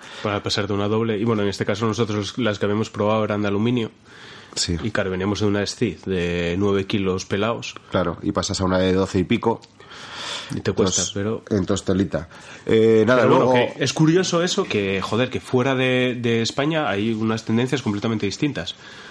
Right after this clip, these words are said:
Speaker 1: O sea,
Speaker 2: Peores.
Speaker 1: nosotros no
Speaker 2: Aquí somos los mejores, está claro.
Speaker 1: Ya, ¿eh? O sea, pero ahí la tendencia parece ser que es el, más el bajar y el, el pasártelo bien así, ¿no? Nosotros es como el ir rápido.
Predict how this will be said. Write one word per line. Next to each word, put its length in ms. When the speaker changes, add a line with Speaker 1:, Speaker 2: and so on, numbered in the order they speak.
Speaker 1:
O 20
sea, 120
Speaker 2:
Peores. 340
Speaker 1:
nosotros 300
no 60
Speaker 2:
Aquí 220
somos 180
los 120
mejores, 300
está 200
claro. 220
Speaker 1:
Ya, 280
¿eh? 160
O 40
sea, 120
pero 140
ahí 140
la 140
tendencia 280
parece 300
ser 220
que 100
es 120
el, 220
más 240
el 120
bajar 440
y 120
el, 320
el 140
pasártelo 420
bien 180
así, 220
¿no? 160
Nosotros 480
es 160
como 260
el 100
ir 160
rápido. 400